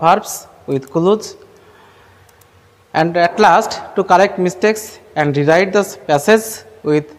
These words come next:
right form of verbs। যে ভার্বের সঠিক ফর্মটা শেখা, গ্যাপগুলো সঠিক verb দিয়ে পূরণ করা, এবং সর্বশেষ যে বিষয়টা রয়েছে, যেটা পরীক্ষার প্রশ্নে তোমাদেরকে সংশোধন করতে হয়, মিস্টেকগুলোকে ঠিক করা এবং প্যাসেজটা সঠিক করে লেখা।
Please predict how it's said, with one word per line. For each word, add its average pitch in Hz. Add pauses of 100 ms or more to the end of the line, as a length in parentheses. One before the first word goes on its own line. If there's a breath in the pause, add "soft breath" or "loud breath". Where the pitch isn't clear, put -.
(320)
right 131
form 127
of 127
verbs। 104 (720 soft breath)
যে 156
ভার্বের 160
সঠিক 190
ফর্মটা 180
শেখা, 208 (400)
গ্যাপগুলো 147
সঠিক 160
verb 143
দিয়ে 196 (320 loud breath)
পূরণ 202
করা, 208 (540 loud breath)
এবং 180
সর্বশেষ 214
যে 208
বিষয়টা 196
রয়েছে, 185
যেটা 170
পরীক্ষার 160 (480 loud breath)
প্রশ্নে 165
তোমাদেরকে 165
সংশোধন 165
করতে 220
হয়, 233 (560 loud breath)
মিস্টেকগুলোকে 196
ঠিক -
করা 196 (420 loud breath)
এবং 151
প্যাসেজটা 165
সঠিক 147
করে 135
লেখা। 107